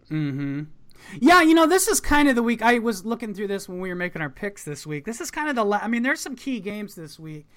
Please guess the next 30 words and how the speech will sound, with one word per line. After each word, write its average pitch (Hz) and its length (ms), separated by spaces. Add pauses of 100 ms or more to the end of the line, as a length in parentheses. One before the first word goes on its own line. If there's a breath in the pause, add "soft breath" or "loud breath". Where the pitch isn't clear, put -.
(400 soft breath)
but, 190 180 (220)
you 180 140
know, 147 380
it, 185 220 (160)
it, 226 200 (380)
it 220 240
really, 214 440
they, 165 440
there's 208 300
a 185 40
lot 185 400
more 147 340 (960)
critical 185 380
games 151 400
next 170 340
week, 143 400 (520)
week 165 200
sixteen, 160 560
and 143 100
then 143 100
again 143 240
in 135 100
week 135 180
seventeen 147 760 (640)
than 151 100
there 147 140
are 143 160
this 156 240
week 131 260
even. 143 320